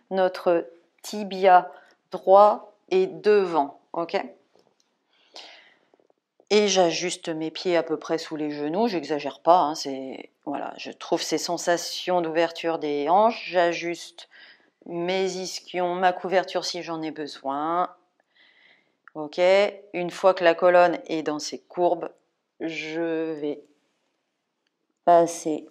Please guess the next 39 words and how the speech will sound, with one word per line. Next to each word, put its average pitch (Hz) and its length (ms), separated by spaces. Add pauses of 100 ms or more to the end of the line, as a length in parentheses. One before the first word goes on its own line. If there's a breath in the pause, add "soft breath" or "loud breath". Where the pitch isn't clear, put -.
en 170 320 (300)
flexion 202 540
avant. 185 280
Donc 135 220
rappelez-vous, 156 520
soit 156 340
ici, 202 360
soit 143 260
sur 143 220
un 143 100
support, 151 600 (640)
soit 185 340
complètement 185 540
le 185 160
dos 185 260
arrondi. 180 800
N'hésitez 160 600
pas. - 260 (1000 soft breath)
On 165 120
reste 170 360
deux 214 160
minutes, 240 440
c'est 190 300
une 180 200
courte 269 540
séance, 175 560
mais 165 100
n'hésitez 160 400
pas 170 240
à 151 60
refaire 208 460
ces 220 160
pauses 202 200
si - 180
vous 170 260
aimez 180 180
cette 180 180
petite - 320
séquence 180 520